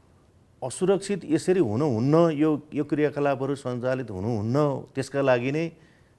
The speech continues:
तपाईँले भनेको जस्तो निय-, नियन्त्रण हुनु पऱ्यो, निस्तेज बनाउने तर्फै लाग्ने हो, गर्ने हो, होइन?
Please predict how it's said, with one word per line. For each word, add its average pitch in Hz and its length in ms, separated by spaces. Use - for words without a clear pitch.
तपाईँले 123 280
भनेको 117 360
जस्तो 117 160
निय-, 120 880
नियन्त्रण 127 380
हुनु 120 220
पऱ्यो, 120 300
निस्तेज 120 420
बनाउने 120 340
तर्फै 120 320
लाग्ने 101 300
हो, 90 120
गर्ने 95 280
हो, 98 280
होइन? 151 240